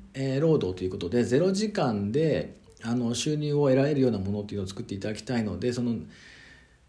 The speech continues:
えー、一年越しに新しい大きな市場を狙っていくっていう、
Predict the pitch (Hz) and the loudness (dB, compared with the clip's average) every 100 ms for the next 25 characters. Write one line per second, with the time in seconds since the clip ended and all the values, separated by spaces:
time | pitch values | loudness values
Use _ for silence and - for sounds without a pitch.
0 | 120 113 101 95 90 87 80 85 110 - | -6 -4 -2 -4 -6 -10 -10 -10 -8 -2
1 | 185 220 226 220 226 208 190 202 202 208 | 2 4 4 2 2 2 2 2 2 2
2 | 190 117 135 156 139 110 - 110 101 101 | 0 0 -2 -2 0 0 -2 0 0 0
3 | 113 113 117 107 - 98 98 | -2 -4 -4 -4 -4 -4 -4